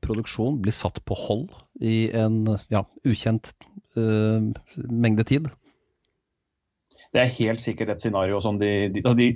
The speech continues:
Speaker 2: disse bilprodusentene, de vurderer jo nå alle, alle muligheter. Nå, så er det jo ulike posisjoner, ikke sant? Eh, Volkswagen for eksempel har satt alt inn på dette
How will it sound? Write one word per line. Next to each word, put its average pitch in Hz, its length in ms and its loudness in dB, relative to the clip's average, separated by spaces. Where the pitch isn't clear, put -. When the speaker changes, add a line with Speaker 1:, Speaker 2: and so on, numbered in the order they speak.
Speaker 2:
disse 139 240 4
bilprodusentene, 113 560 2
de 117 140 4
vurderer 104 300 2
jo 110 100 2
nå 101 140 0
alle, 92 380 0
alle 104 240 0
muligheter. 104 540 0
Nå, 151 160 4
så 147 140 4
er 123 100 4
det 135 60 4
jo 143 340 2
ulike 104 320 -6
posisjoner, 123 540 -2
ikke 127 100 -2
sant? 135 320 0
Eh, 120 320 2
Volkswagen 117 640 2
for 135 80 0
eksempel 131 400 2
har 120 320 4
satt - 640 -4
alt 123 360 0
inn 110 160 0
på 117 80 0
dette 95 240 -8